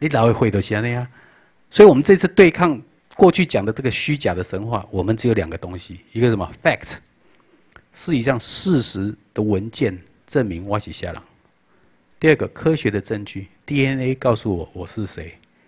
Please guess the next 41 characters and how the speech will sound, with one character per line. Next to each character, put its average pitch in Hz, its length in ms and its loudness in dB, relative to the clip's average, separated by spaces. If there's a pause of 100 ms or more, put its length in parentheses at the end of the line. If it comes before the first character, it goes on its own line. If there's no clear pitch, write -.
(520)
你 147 140 -6
搞 117 160 2
清 147 180 -2
楚 110 140 0
自 - 180 -10
己 90 80 -14
是 110 100 -6
谁， 85 320 -12 (140)
你 117 160 -10
都 101 140 -4
不 104 260 -6
会 107 140 -4
变 98 240 -6
成 87 180 -14 (500)
单 117 240 2
单 107 240 -2
是 104 140 -10
资 95 240 -10
源 85 140 -8
回 85 180 -14
收 82 140 -14 (100)
人。 - 120 -20 (1080)
资 190 140 6
源 180 120 8
回 156 120 6
收 160 100 4
人 143 80 4
有 139 60 0
很 123 120 0
多 95 120 -4
特-， 131 200 0
特 139 240 0
性 107 280 -2
啊， - 140 -20 (220)
除 - 160 0
了 156 120 8
我 147 100 8
拄 147 140 0
则 127 120 4
讲， 98 300 0 (480)
他 143 260 4